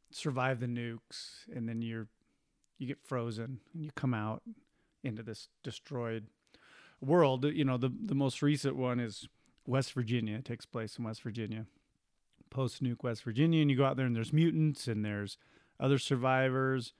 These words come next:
and there's other player characters that you can interact with as well. And, but yeah, it, they're not different than movies. They're, they're participatory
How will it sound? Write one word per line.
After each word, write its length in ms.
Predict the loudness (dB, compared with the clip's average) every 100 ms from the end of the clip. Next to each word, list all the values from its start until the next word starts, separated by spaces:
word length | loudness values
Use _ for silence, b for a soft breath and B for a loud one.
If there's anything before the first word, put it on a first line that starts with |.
| _ _ _ _ _ _ _ _
and 380 | -8 -6 -4 -2
there's 160 | 0 2
other 160 | 2
player 480 | 0 2 4 6 4
characters 720 | 2 0 0 -4 -6 -6 -8
that 120 | -8
you 80 | -10
can 200 | -4 -4
interact 480 | -2 -4 -6 -8 -8
with 180 | -8 -8 -10
as 100 | -8
well. 380 | -2 -2 -2 -4
And, 100 | -8 _ _ _ _ _ _ _ _ _ _
but 200 | 2 2 -2 -4
yeah, 240 | 4 4 6
it, 200 | 2 4
they're 160 | 4
not 520 | 6 6 6 4 -2 -16 _ _ _ _ _ _ _ -10 2
different 500 | 2 4 4 4 4
than 240 | 4 6
movies. 560 | 8 6 4 -2 -8 -4
They're, 200 | -2 -2 -2
they're 260 | 0 2 0 _ _ _
participatory 1400 | -6 0 2 2 0 0 -4 2 6 6 6 4 2